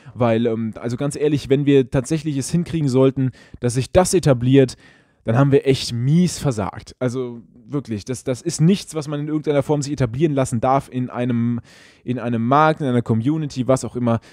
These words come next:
Ähm, das geht nicht, ja. Ich meine, es ist noch mal eine komplett andere Sache, ob man jetzt teurere oder günstigere Händler hat,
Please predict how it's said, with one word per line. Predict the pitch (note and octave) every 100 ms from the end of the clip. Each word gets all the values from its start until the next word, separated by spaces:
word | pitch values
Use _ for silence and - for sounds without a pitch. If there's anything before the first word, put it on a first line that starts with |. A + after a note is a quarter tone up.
| -
Ähm, | G#2 G2 G2 - _ _ _ _ _ _ -
das | E3+ -
geht | A2 -
nicht, | G2+ - - _
ja. | G#2 A#2 - _ -
Ich | A2
meine, | A#2+ A#2+ - _ _ _ _ _
es | _
ist | -
noch | C3 C#3+
mal | C#3+
eine | D3
komplett | C#3 E3
andere | C#3+ D3+ C3+
Sache, | D3+ D#3
ob | B2+
man | C3 B2
jetzt | A#2 -
teurere | E3 D#3+ C#3
oder | B2+ A2+
günstigere | A2+ F#3+ - D3+ B2+
Händler | C3 C#3 B2
hat, | B2